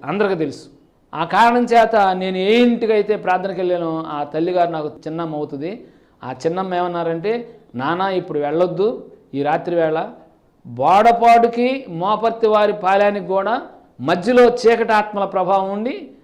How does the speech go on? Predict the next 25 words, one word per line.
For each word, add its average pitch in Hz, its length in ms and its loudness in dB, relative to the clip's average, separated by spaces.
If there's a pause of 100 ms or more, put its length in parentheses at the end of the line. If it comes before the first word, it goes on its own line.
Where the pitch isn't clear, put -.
(200)
రాత్రి 196 360 2
వేళ 233 180 4
వస్తున్న 190 680 -2
పురుషులు 196 640 -2 (160)
ఆ 151 140 -2
చీకటి 226 340 4
ప్రభావానికి 208 460 0
మంచం 196 280 -4
పట్టి 214 260 -4
చచ్చి-, - 280 -8
చనిపోయిన 202 280 -4
వారు 196 140 -2
కూడా 190 140 -2
ఉన్నారు. 143 260 -8 (840)
పేపర్కి 240 580 4
బోడపాడుకి 226 580 4
మధ్యలో 214 400 2
కూడా 165 420 0 (420)
చీకటి 214 200 2
ఆత్మల 208 240 0
ప్రభావం 175 480 2
ఉంది." 131 440 -8 (1040)
నేను 160 200 0
సైకిల్ 233 400 4
వేసుకుని 196 540 0